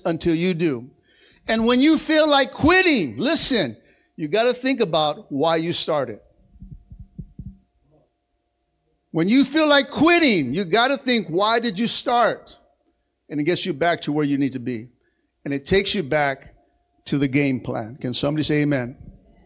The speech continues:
There's a quote from Walt Disney, and it said this, "The way you get started is to quit talking and begin doing." We got a lot of talkers in the place. <laughs> Not a lot of doers.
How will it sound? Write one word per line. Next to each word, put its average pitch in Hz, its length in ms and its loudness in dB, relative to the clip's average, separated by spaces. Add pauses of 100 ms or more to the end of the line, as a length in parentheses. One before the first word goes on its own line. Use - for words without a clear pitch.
(440)
There's - 160 -20
a - 60 -20
quote 240 360 -6
from 180 160 0
Walt 185 400 2
Disney, 185 300 2 (160)
and 135 80 -6
it 131 40 -6
said 165 240 -2
this, 143 540 -2 (1120)
"The 156 120 2
way 202 260 6
you 269 200 6
get 226 180 0
started 208 680 4
is 175 240 0
to 151 120 -2
quit - 460 -4
talking 147 720 -2 (560)
and 151 160 0
begin 143 480 2
doing." 131 420 2 (2000)
We 143 60 -6
got 165 140 2
a 185 40 4
lot 202 200 4
of 208 60 -8
talkers 190 380 0
in 160 80 2
the 160 80 -2
place. 156 500 0
<laughs> - 1600 -14
Not 131 160 -2
a 135 60 0
lot 139 180 0
of 139 100 -2
doers. 131 580 -2